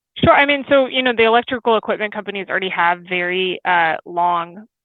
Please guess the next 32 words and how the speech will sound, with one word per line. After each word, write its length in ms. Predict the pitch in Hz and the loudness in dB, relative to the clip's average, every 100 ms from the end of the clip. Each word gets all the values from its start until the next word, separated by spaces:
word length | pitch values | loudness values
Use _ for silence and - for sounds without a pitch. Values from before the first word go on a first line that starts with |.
| _ 175 | _ -2
backlogs 640 | 180 - 202 226 269 - | 0 0 2 2 2 -2
that 120 | 208 | -6
they're 140 | 180 - | -6 -8
chipping 340 | 196 - 180 | -8 -8 -8
away 220 | 170 165 | -4 -4
with 220 | 175 214 - | -2 -4 -4
right 180 | 185 - | -6 -2
now. 340 | 175 190 240 | 0 0 0
Um, 300 | - 185 180 180 | 0 0 -2 -8
so 80 | 180 | -8
the 160 | 180 | -4
idea 320 | 175 180 180 170 | -4 -2 -4 -4
is 60 | |
that 140 | 170 165 | -6 -8
this 100 | 175 - | -12 -14
would 100 | 165 | -10
be 120 | 165 | -10
incremental 640 | 170 - 175 165 165 165 | -10 -8 -6 -6 -6 -8
to 100 | - | -6
that 180 | 170 151 | -4 -4
demand. 280 | 170 175 160 | -4 -6 -4
Now 100 | 160 | -4
they're 140 | 160 | -4
struggling 560 | - - 202 190 175 170 | -6 -2 -2 -2 -8 -10
to 80 | - | -12
meet 300 | 180 160 - _ - | -8 -8 -10 _ -8
the 80 | 175 | -8
demand 340 | 170 170 165 | -2 -2 -2
that 100 | 160 | -4
they 100 | 151 | -6
already 440 | - 160 151 160 233 | -2 0 0 -2 -2
have. 320 | 254 277 | -2 0